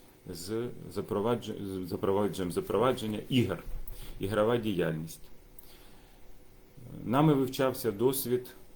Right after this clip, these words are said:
естонський, інших школ, де опановують знання, е, навіть в старших класах, враховуючи можливості ігор. Сьогодні ми будемо працювати над цим.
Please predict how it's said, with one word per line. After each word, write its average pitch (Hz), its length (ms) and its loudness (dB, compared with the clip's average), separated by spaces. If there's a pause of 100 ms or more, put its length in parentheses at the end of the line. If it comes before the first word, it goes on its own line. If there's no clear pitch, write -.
(480)
естонський, 127 560 0
інших 117 320 2
школ, 101 380 -4
де 104 300 -2 (400)
опановують 110 680 2
знання, 101 480 0
е, 143 420 -10 (420)
навіть 104 400 -2 (140)
в - 40 -16
старших 120 460 -4
класах, 117 400 -6 (600)
враховуючи 113 840 2 (400)
можливості 113 760 2
ігор. - 440 -8 (720)
Сьогодні 143 500 2
ми 101 140 0
будемо 113 380 -4
працювати 95 600 -6
над 90 260 -8
цим. - 180 -12